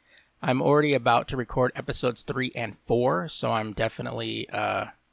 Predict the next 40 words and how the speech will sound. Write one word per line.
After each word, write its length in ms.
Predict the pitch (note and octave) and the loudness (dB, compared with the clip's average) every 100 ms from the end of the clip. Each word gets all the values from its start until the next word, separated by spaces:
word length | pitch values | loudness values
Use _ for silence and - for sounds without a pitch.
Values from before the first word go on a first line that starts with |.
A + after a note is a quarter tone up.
| - | -2
ahead 260 | G#2+ B2 | 0 2
of 100 | A2+ | 0
the 40 | A2 | 0
curve 300 | - A2+ A#2 | 0 0 0
on 120 | A2 | -2
this 200 | A#2 - | -4 -4
one. 140 | B2+ | -6
So, 400 | - A#2 A2 G#2+ - _ _ _ _ _ | -4 -4 -4 -4 -10 _ _ _ _ _
um, 320 | B2 G#2+ G#2+ | -2 0 0
and 100 | A2 | -2
I'm 100 | A2 | 0
already 500 | A2+ A#2 A2+ A2+ A2 - _ _ _ _ _ _ _ | 2 2 2 0 -2 -8 _ _ _ _ _ _ _
pretty 260 | - F3+ F#3+ | -4 2 6
much 200 | E3+ - | 6 4
starting 360 | - A#2+ A#2+ | 4 4 4
work 240 | A2 A2+ - | 0 -2 -2
on 160 | A2 | -4
episode 400 | G#2 G#2+ - G#2 | -4 -4 -4 -6
five. 400 | - G#2+ G2 G2 | 0 2 4 2
So, 580 | - - A2 G#2+ G#2+ A2 - | -2 -2 0 2 0 -4 -10
you 140 | A#2+ | -8
know, 260 | A#2 G#2+ A2+ - - | -4 -6 -8 -16 -8
there's 140 | C#3+ | -6
some, 340 | - D#3+ D3 - | -2 -2 -2 -6
at 100 | E3 | -4
least 220 | E3+ - | -4 0
five 220 | D#3+ D#3+ | 2 4
weeks 220 | D#3+ D#3 | 2 -4
worth 160 | D3+ D3 | -4 -4
of 120 | C#3 | -4
content 360 | C#3+ C3+ C#3+ A#2 | -2 -2 -2 -6
coming 220 | B2 A2 | -4 -2
out 220 | A2+ - | -2 -4
now. 240 | A2+ A2 - | -6 -6 -6
So 400 | - A#2 G#2+ - - - - - | -4 0 0 -4 -14 -20 -14 4
definitely 400 | C#3+ D3 B2 A#2 | 4 4 0 -2
check 240 | A#2+ G2+ | -4 -4
it 80 | G#2+ | -2
out. 240 | G#2+ A2+ - _ _ _ | 0 0 -4 _ _ _
Um, 480 | - A#2+ A#2 A2 G#2 | -2 0 2 -2 -8